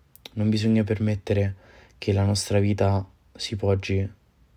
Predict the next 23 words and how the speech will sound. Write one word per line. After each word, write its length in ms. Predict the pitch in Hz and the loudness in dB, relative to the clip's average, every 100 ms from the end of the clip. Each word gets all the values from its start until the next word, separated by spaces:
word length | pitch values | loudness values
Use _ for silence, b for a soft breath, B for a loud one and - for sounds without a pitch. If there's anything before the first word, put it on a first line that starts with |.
| _ _ | _ _
sulla 260 | - 101 98 | -6 0 2
sabbia, 460 | 98 92 110 98 - _ _ _ _ _ _ - | 2 0 -2 -6 -6 _ _ _ _ _ _ -20
che 220 | - - | -20 -12
appunto 460 | 101 110 104 101 101 | -6 -4 -2 0 2
una 240 | 101 101 | 2 2
qualsiasi 920 | 98 98 - - 98 101 101 98 98 B B B B B | 2 0 0 0 0 2 2 2 0 B B B B B
pioggia 800 | - 107 101 98 101 98 95 98 95 b b | -2 2 4 4 2 2 4 2 -4 b b
o 680 | - 95 95 95 95 101 95 101 104 - _ _ _ _ _ - | -2 2 2 2 0 -2 -4 -6 -12 -16 _ _ _ _ _ -14
qualsiasi 1040 | - 101 - 107 98 - 101 101 98 101 104 - - | -8 -6 -2 0 0 0 0 0 0 -2 -8 -16 -10
difficoltà 920 | 101 - 110 101 104 - 104 95 98 - - _ - | -10 -6 -4 0 -2 0 0 0 -2 -10 -20 _ -4
ci 140 | 104 | -2
distrugga 560 | 101 - - 104 104 98 | 0 -2 -2 -2 2 4
la 100 | 98 | 4
vita 280 | 98 92 | 2 0
e 60 | 95 | 0
ci 160 | - 98 | 0 -4
distrugga 440 | 95 - 98 98 | -4 -2 0 0
questa 300 | 95 95 98 | 0 -2 0
casa 340 | 98 98 95 | 2 2 2
poggiata 320 | 90 92 98 95 | -2 0 0 -2
appunto 360 | 95 95 95 | -2 -2 -2
sulla 220 | 92 92 | 0 0
sabbia, 420 | 92 95 90 95 | 2 2 0 -4